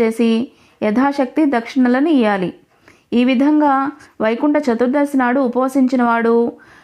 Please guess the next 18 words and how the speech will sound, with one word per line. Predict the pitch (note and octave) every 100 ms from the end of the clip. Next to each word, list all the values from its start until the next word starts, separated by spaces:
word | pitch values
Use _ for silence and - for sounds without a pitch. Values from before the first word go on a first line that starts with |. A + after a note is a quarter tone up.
| -
విష్ణు | G#3+ - B3+
పూజ | C4 B3+ B3
చేసినవాడు | A#3 B3 B3 A#3 A3+ D4+ C#4 D#4 - - - A#3
తప్పక | A#3 D4+ C#4+
వైకుంఠాన్ని | A#3+ B3 C4 B3+ A#3 C#4
పొందుతున్నాడు. | D#4+ C4 A#3 A3 G#3 F#3+ F3 - - _ _ _ _ _ - _ -
ఓ | A#3
బ్రాహ్మణులారా, | G#3+ G#3+ G#3+ A3+ B3 B3 A#3+ B3 F4 F4+ - _ A#3+
మీరు | B3
సంతోషించుట | B3 A#3 A#3 C#4+ D4 C4+ C#4 C4+ B3
చేత | A#3 A#3 A#3 B3 - - -
నేను | A#3 A#3+ C#4+
విష్ణు | A#3 A#3 C#4+
అనుగ్రహమును | C4+ B3+ B3 A#3+ B3 D4
పొందెదనుగాక. | B3+ A#3+ A#3+ A#3 G#3+ G#3 G#3 A3 G3 - _ _ _ -
ఈ | A3+
వ్రతాచరణ | A3 G#3+ C4 D4+ D4+ C#4+
వలన | C4 A#3+ A#3 A3+